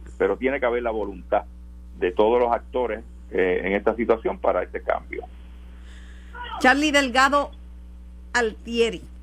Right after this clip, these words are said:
Speaker 2: en Caliente por Noti uno seis treinta. Gracias, Charlie.
Speaker 1: Cómo no, buen día, Carmen.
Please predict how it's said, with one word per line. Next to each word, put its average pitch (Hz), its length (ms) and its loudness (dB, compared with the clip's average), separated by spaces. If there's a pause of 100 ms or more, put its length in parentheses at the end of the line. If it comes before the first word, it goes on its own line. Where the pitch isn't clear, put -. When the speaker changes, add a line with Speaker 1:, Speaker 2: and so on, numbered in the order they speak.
Speaker 2:
en 196 160 -4
Caliente 208 680 0 (1300)
por 214 280 2
Noti 190 260 0
uno 185 160 0
seis 202 200 10
treinta. 185 360 0
Gracias, 220 360 0
Charlie. 175 420 0 (640)
Speaker 1:
Cómo 90 220 10
no, 78 80 6
buen 85 180 4
día, 87 160 4
Carmen. 80 260 -6